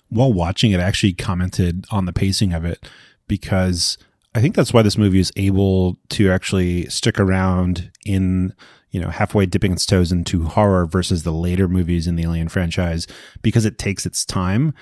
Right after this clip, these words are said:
And so you're able to really kind of ingest some of those slower moments. Later movies, we take everything, you know, for granted. So,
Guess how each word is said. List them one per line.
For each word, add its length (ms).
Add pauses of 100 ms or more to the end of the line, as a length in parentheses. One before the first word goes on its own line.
(220)
And 120
so 100
you're 180
able 320
to 200
really 480 (260)
kind 160
of 60
ingest 640 (100)
some 240
of 140
those 220 (160)
slower 280
moments. 340 (320)
Later 240
movies, 460
we 80
take 200
everything, 640 (140)
you 120
know, 100
for 160
granted. 600
So, 360